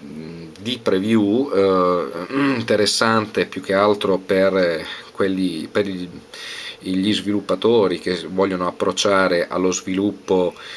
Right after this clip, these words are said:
eh, delle app, eh, in Ubuntu Touch che, eh, si possono realizzare con un linguaggio che si chiama Q M L, che si può creare col tu-, col Qt Creator di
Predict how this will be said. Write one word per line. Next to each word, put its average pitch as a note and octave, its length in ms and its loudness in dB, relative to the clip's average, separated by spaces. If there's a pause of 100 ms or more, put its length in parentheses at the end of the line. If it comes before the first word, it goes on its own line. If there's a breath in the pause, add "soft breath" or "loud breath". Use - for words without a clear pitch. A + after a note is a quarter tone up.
(160 loud breath)
eh, E2+ 540 -2
delle F2+ 320 2
app, G2 340 0
eh, E2+ 320 0 (1400)
in F#2+ 440 -4
Ubuntu G#2 440 -2
Touch G#2+ 840 4
che, F2 840 2
eh, E2+ 220 -2
si F#2 360 -2
possono F#2+ 420 -2
realizzare F#2 640 0
con F#2+ 160 -6
un F#2+ 140 -2
linguaggio F2+ 480 -2
che - 100 -8
si - 140 -4
chiama F#2 280 -2
Q A#2 200 2
M F#2+ 120 0
L, F#2 480 2 (420 loud breath)
che - 100 -10
si F2 120 -2
può F2+ 120 -2
creare F2+ 380 0
col F2+ 180 -6
tu-, - 120 -12 (120)
col F2 420 0
Qt - 220 -6
Creator F2+ 560 -2
di D#2+ 340 -8